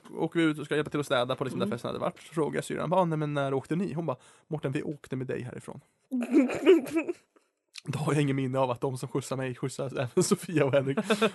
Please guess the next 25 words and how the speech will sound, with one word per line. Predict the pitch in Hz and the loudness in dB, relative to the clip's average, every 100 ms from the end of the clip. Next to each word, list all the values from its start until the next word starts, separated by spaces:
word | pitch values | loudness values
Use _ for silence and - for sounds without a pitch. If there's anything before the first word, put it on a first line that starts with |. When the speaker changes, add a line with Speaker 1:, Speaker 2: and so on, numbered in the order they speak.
| 226 | 2
Speaker 1:
till | 277 | 4
Borgholm. | 135 233 - | 4 4 2
Ja, | 147 180 - - - | 0 0 -6 -16 0
det | 175 165 208 | 4 4 4
Speaker 2:
Ja. | 220 - - - - _ | 0 -2 -16 -20 -20 _
Härligt. | - 226 196 175 - - 214 | 4 6 6 2 0 -8 2
Speaker 1:
Ja, | 170 226 | 4 4
så | 254 208 | 6 4
det | 202 | 6
var, | 196 | 8
det | 240 | 10
var | 202 | 10
Speaker 2:
Den | 240 240 | 10 8
Speaker 1:
så, | 196 | 8
ja. | 190 | 4
Speaker 2:
typen. | 202 160 139 220 | 4 -4 -2 4
Speaker 1:
Ja, | 190 | 6
verkligen. | 202 190 - 156 139 | 8 8 6 0 2
Men | 160 | 2
det | 180 170 - - - - _ 240 - - - _ _ 247 269 262 247 233 202 185 _ - - - _ 190 | 6 6 4 -4 -14 -18 _ -18 -16 -18 -18 _ _ -6 -6 -4 -8 -8 -12 -14 _ -20 -20 -20 _ -4
Speaker 2:
Och | - 240 | -2 2
sådär, | 262 175 139 _ - _ _ | 4 4 2 _ -20 _ _
Mårten. | 185 170 143 156 - - | -2 -2 -4 -12 -10 -4
Speaker 1:
Ja. | 190 - - - - - - - - 262 - 381 - - _ _ 294 302 277 269 240 _ - - | 6 6 6 0 -20 -16 -14 -14 -4 -4 -4 -12 -16 -20 _ _ -4 -4 -4 -6 -12 _ -20 -18
Mm. | - 147 131 127 | -8 -6 -4 -6